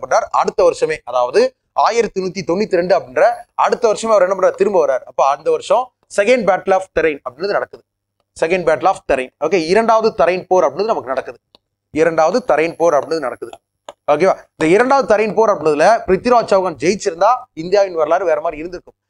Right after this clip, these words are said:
ஆனா அவர் தோத்து போயிறார். ஏன்னா அவருக்கு நிறைய support, இப்போ அவரோட மாமனார் ஒருத்தர் இருந்திருப்பார், அந்த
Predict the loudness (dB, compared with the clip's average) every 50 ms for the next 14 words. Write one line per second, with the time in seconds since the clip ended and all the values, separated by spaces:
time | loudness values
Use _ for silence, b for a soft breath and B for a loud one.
0 | _ -4 -2 0 2 2 0 0 -2 -2 -2 -2 0 0 -2 -4 -4 -6 -8 -10
1 | -10 -6 -4 0 0 0 0 -2 -4 -4 -2 -2 -2 -2 -2 -4 -2 -2 -4 -6
2 | -6 -8 -2 0 0 2 0 -2 -4 -6 -4 -2 -2 -2 -2 -4 -6 -6 -8 -14
3 | -18 -20 -20 -20 -14 -8 -8 -8 -8 _ -14 -16